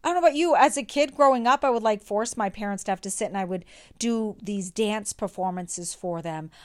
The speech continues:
I didn't choreograph a thing. I would just turn on music and dance. Oh, my, bless my parents. They had to sit through all this, me doing this for them, you know, but, and I remember my mom would sometimes break out into conversation. I'd be, "Mom, Mom, you're not, Mom, you're not watching."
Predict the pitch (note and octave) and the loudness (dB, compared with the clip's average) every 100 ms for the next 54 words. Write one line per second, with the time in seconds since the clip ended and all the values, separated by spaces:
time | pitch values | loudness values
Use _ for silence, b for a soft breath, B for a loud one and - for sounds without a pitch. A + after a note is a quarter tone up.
0 | b B3 B3+ - G#3 F#3+ F#3+ F#3 F#3 - | b -8 -8 -2 -2 0 0 -2 -2 -4
1 | C4+ F#3+ E3 F3 E3+ F3 - F#3+ F3+ F3 | -4 -4 -8 -10 -10 -12 -8 -6 -6 -6
2 | G3+ G3 F3+ E3+ - F#3 E3+ - - - | -6 -8 -10 -10 -8 -8 -8 -10 -6 -6
3 | - _ _ _ _ - A3 G#3 E3+ E3+ | -6 _ _ _ _ -4 0 0 0 -8
4 | - - - - G#3 F#3+ - E3+ E3 F#3+ | -12 -20 -14 0 2 2 0 -6 -6 -6
5 | E3+ D#3+ F3 E3+ F3 - F3+ - F3+ E3+ | -6 -6 -6 -6 -6 -4 -6 -6 -10 -6
6 | F#3 F3+ F3+ E3+ E3+ - F#3 E3 F3+ F3+ | -4 -2 -2 -6 -8 -8 -8 -8 -8 -6
7 | D#3+ D3+ - E3+ D#3+ E3 D#3+ D#3 E3 - | -8 -12 -12 -10 -8 -8 -10 -10 -10 -12
8 | b b b A3 A3 A3+ A3+ A3+ A3 G#3 | b b b -6 0 2 2 0 0 0
9 | F#3+ F#3 F#3 G3 F#3 F3+ F#3+ F#3 F3+ E3+ | 0 2 2 2 0 -6 -6 -6 -6 -4
10 | F#3 F#3 F3+ F3+ - F3+ F3+ - F#3+ G3 | -6 -4 -8 -8 -10 -8 -8 -4 -4 -4
11 | F3+ F3+ B B C#4+ G4+ C5+ C5+ D#4+ G3 | -6 -8 B B 10 10 12 10 10 4
12 | _ C#4 F#4+ A4+ G#4+ F#4 F#4+ E4 F4 G4 | _ 10 12 12 8 10 10 12 12 12
13 | F#4+ F4+ F#4 F4 F4+ F#4 - F4+ C4 F3 | 12 10 12 12 12 12 8 6 4 -2